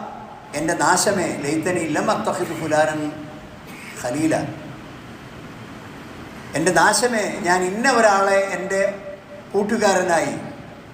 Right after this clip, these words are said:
എൻ്റെ വഴികാട്ടിയായി ഞാൻ സ്വീകരിച്ചില്ലായിരുന്നുവെങ്കിൽ എത്ര നന്നായിരുന്നു. എന്നെ തെറ്റിച്ചതും വഴിപിഴച്ചതും ഞാനിപ്പോൾ ഈ നരകശിക്ഷ അനുഭവിക്കാൻ വേണ്ടി എനിക്ക് ഇടവരുത്തിയതുമൊക്കെ അവനാണ്.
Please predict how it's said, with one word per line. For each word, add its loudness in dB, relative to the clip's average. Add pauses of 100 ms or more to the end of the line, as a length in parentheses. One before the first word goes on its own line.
(680)
എൻ്റെ 2
വഴികാട്ടിയായി 6
ഞാൻ 0
സ്വീകരിച്ചില്ലായിരുന്നുവെങ്കിൽ 0 (120)
എത്ര -6
നന്നായിരുന്നു. 0 (1120)
എന്നെ -2
തെറ്റിച്ചതും 0 (260)
വഴിപിഴച്ചതും 0 (220)
ഞാനിപ്പോൾ 0
ഈ -2
നരകശിക്ഷ 0 (640)
അനുഭവിക്കാൻ 2
വേണ്ടി 0
എനിക്ക് 0
ഇടവരുത്തിയതുമൊക്കെ 2
അവനാണ്. 2